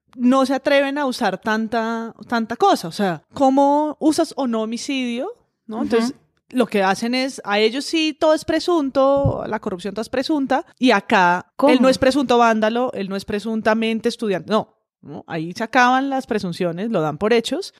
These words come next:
Speaker 1: y se juegan en la tabla si van a usar la palabra asesinato, si van a usar la palabra homicidio o si van a usar la palabra accidente,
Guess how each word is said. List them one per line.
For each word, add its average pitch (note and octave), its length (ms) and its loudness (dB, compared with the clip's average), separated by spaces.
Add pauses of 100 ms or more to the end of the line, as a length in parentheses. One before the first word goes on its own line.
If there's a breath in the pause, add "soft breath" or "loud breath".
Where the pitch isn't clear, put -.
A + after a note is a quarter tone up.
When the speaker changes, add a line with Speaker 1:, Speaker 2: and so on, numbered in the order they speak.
Speaker 1:
y C4+ 100 4
se A3+ 140 2
juegan A#3 680 2
en A3+ 120 2
la G3+ 80 4
tabla E3+ 460 2
si A3+ 200 -2
van F#3 240 2
a E3+ 60 -2
usar F#3+ 260 0
la F#3+ 100 2
palabra D#3+ 360 0
asesinato, F3 880 -4
si - 140 -4
van D#3 140 -4
a C#3+ 40 -8
usar D#3 160 -6
la E3 80 -8
palabra C#3 400 -8
homicidio F3 800 -2
o - 80 -4
si G3 100 -6
van C#3 140 -6
a C3 60 -12
usar D3 140 -10
la D3+ 100 -10
palabra C3 340 -10
accidente, C#3+ 800 -6